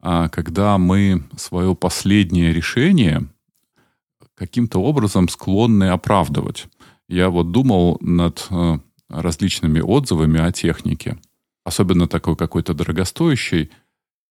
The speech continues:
Э, чаще всего, конечно, люди, э, если и пишут отзыв, то пишут, э, какой-то, э, наверное, хороший отзыв. Ну, потому что если я потратил кучу денег,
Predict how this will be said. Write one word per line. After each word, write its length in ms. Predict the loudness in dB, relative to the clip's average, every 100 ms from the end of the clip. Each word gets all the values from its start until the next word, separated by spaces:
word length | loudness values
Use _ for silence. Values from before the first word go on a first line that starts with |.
| _ -8
Э, 240 | -2 -2 -2
чаще 320 | -2 -2 -2
всего, 340 | -2 -2 -2 0
конечно, 440 | 2 2 2 -2
люди, 600 | 0 -2 -2 -2 0 0 -2
э, 200 | -6 -4
если 300 | -4 -4 -4
и 40 |
пишут 420 | -2 -2 0 -4 -2
отзыв, 340 | -2 -2 -4 -2
то 240 | -2 -2 -6 -20 -18
пишут, 420 | -6 -4 -2 -4 -4
э, 240 | -2 0 -2
какой-то, 680 | -6 -4 -4 0 0 0 -4 -18
э, 60 | -16 -16 -18 -20 -10
наверное, 460 | -6 -4 0 0
хороший 580 | 0 -2 2 2 0 -4
отзыв. 580 | -4 -2 -4 -8 -20 -20 _ _ _ _ -8
Ну, 100 | -6
потому 280 | -2 -2
что 160 | -2 -2
если 220 | -4 -2
я 80 | -4
потратил 540 | -2 -2 -2 0 -2 -2
кучу 340 | -4 -4 -6
денег, 580 | -4 -2 -2 -4 -8